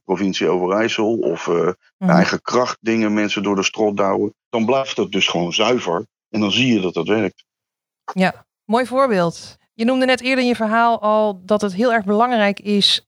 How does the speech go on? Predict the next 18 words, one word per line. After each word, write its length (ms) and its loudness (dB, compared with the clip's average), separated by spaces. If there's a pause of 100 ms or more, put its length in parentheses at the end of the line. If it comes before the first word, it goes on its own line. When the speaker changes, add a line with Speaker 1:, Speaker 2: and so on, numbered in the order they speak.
(140)
Speaker 2:
als 180 2
je 180 2
in 120 0
participatie 880 0
een 100 2
gevoel 300 -2
van 160 0
mede-eigenaarschap 1000 0
kan, 300 2
eh, 360 2
kan 140 0
creëren, 480 2
Speaker 1:
Ja, 60 2
Speaker 2:
hè, 100 0
bij 100 4
Speaker 1:
klopt. 140 4
Speaker 2:
doelgroepen. 640 0 (160)
Speaker 1:
Ja. 180 2